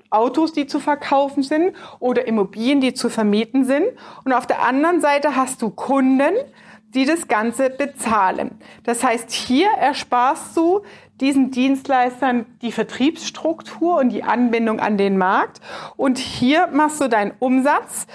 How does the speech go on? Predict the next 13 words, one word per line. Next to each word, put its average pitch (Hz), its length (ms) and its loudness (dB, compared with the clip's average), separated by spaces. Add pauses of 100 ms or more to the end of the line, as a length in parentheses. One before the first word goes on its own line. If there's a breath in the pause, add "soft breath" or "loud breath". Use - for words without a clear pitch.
(260 loud breath)
über 269 320 0
Kunden, 339 400 0
die 262 140 0
die 247 160 -2
Dienstleistung 233 720 0
nutzen. 311 440 0
Und 240 200 0
hier 262 240 -2
machst 269 180 -2
du 262 40 0
natürlich 233 280 -4
auch 240 180 2
Umsatz, 277 500 0